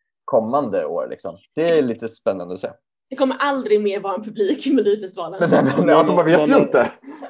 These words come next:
Speaker 3: eller, eller, kom, eller kommer, kommer produktionen vara så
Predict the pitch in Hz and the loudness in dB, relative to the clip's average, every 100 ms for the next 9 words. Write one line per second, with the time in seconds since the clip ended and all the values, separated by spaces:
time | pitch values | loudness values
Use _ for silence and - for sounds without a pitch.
0 | - 160 156 151 170 165 160 170 165 180 | -2 4 4 4 4 4 4 0 2 2
1 | 170 175 180 170 165 139 143 147 160 151 | 2 2 2 0 -2 -4 -6 -4 -2 -2
2 | 143 139 135 147 135 143 127 127 123 117 | 2 2 4 2 0 2 2 4 2 2
3 | - 120 113 | -2 0 0